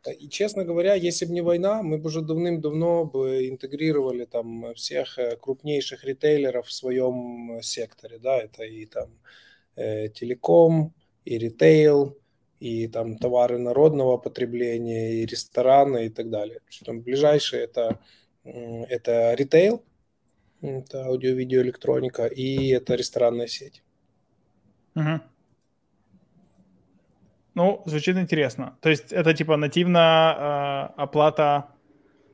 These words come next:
Speaker 2: с Binance Pay, да, возможность оплаты услуг, если я правильно понимаю. И
Speaker 1: Да,
Speaker 2: плюс
Speaker 1: то есть
Speaker 2: какие-то
Speaker 1: у тебя,
Speaker 2: промо.
Speaker 1: если ты на веб-сайте покупаешь, у тебя и появляется кнопка там оплаты со своего Binance аккаунта. Если ты в ресторане рассчитываешь,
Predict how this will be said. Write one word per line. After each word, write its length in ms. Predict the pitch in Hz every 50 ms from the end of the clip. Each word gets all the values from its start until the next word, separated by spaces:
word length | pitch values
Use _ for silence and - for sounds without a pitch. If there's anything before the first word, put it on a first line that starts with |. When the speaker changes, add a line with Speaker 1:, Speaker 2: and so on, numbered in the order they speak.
| _ _ _
Speaker 2:
с 220 | - - - -
Binance 600 | 147 147 147 139 139 143 151 151 151 151 139 - -
Pay, 260 | - 165 180 190 202
да, 280 | 160 143 147 165 170 165
возможность 500 | 151 143 147 123 135 160 156 139 - -
оплаты 300 | 127 - 147 139 - 139
услуг, 360 | 120 - - 127 - - _ _ _ _ _ _ _ _ _ _ _ -
если 160 | - - -
я 40 | 135
правильно 220 | - 135 127 127 120
понимаю. 240 | - 131 123 127 156
И 40 |
Speaker 1:
Да, 140 | 190 190 170
Speaker 2:
плюс 100 | 151 170
Speaker 1:
то 80 | - 147
есть 80 | 180
Speaker 2:
какие-то 80 | 160 165
Speaker 1:
у 20 |
тебя, 160 | 156 - 160 151
Speaker 2:
промо. 240 | 190 190 190 180 - _ _ _ _ _ _ _ -
Speaker 1:
если 340 | 165 160 151 170 175 160 175
ты 180 | 170 - 190 180
на 180 | 185 185 185
веб-сайте 520 | 175 180 175 175 - 196 196 202 196 - 165
покупаешь, 580 | 160 147 - 151 - - 139 131 123 117 -
у 60 | -
тебя 240 | - 135 139 147 156
и 100 | 151 143
появляется 640 | 127 131 139 135 131 135 143 147 147 143 - - 135
кнопка 580 | - - 143 147 147 - - - 123 110 110 - _ _ _ _ _ _
там 140 | - 120 113 120
оплаты 360 | 113 - 139 131 131 - 131
со 160 | - - 123
своего 840 | 113 - - 120 120 117 120 120 120 120 117 117 117 - - 120 113 110
Binance 640 | 113 113 113 113 113 113 110 110 113 - - - -
аккаунта. 640 | 127 117 - - 110 104 104 101 104 107 - 113
Если 260 | 113 120 123 - -
ты 140 | 131 - 139
в 60 | 131
ресторане 520 | 135 131 - - - 139 139 139 139 131 123
рассчитываешь, 640 | 117 113 - - - 117 110 - 120 113 110 - -